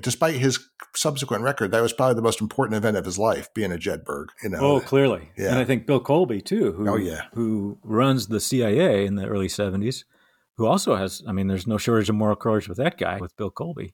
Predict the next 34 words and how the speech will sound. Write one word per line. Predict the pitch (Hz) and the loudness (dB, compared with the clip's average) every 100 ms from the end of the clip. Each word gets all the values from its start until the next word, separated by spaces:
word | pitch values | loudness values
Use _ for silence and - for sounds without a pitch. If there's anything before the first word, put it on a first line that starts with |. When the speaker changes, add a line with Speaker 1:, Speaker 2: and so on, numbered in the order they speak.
| _ | _
Speaker 2:
and, | - 98 95 92 | -10 -6 -4 -4
uh, | 85 | -2
leads | 101 - | -2 -2
the | 92 | -4
Norso | 101 - 98 | -4 -2 -4
group | 98 98 - | -2 -4 -4
on | 92 | -6
that | 87 | -6
commando | 101 95 98 92 | -4 -2 -2 -2
raid | 95 95 | -2 -2
in | 92 | -6
the | 90 | -8
north, | 92 92 - _ 104 | -8 -10 -12 _ -12
into | 87 85 | -10 -8
Norway. | 95 98 95 95 95 107 - | -6 -4 -4 -4 -6 -6 0
I | |
think | 131 139 | 0 0
Colby, | - 160 151 147 143 143 - | 2 2 4 2 2 0 -2
when | 107 110 | -2 0
I | |
think | 104 165 | 0 0
about | 117 113 - | 2 0 0
these, | 101 - - - | -4 -4 -12 -12
the, | 107 - 139 | -10 -10 -10
these | 113 104 - | -8 -8 -8
fellows, | - 95 92 - | -6 -4 -4 -6
particularly | 98 127 107 98 | -8 -4 -2 -2
the | |
Americans, | 95 101 101 - 82 - - - | 0 0 -2 -6 -12 -12 -14 -2
Colby | 139 127 117 110 104 107 - - | 2 4 4 2 0 -4 -12 -8
and | 95 87 | -6 -4
Knox | 110 107 90 95 - - - _ _ - | -2 -2 -4 -8 -12 -14 -16 _ _ -10
and | 90 80 | -8 -8
Singlaub | 80 - 123 113 92 85 82 | -8 -4 -2 0 -2 -6 -10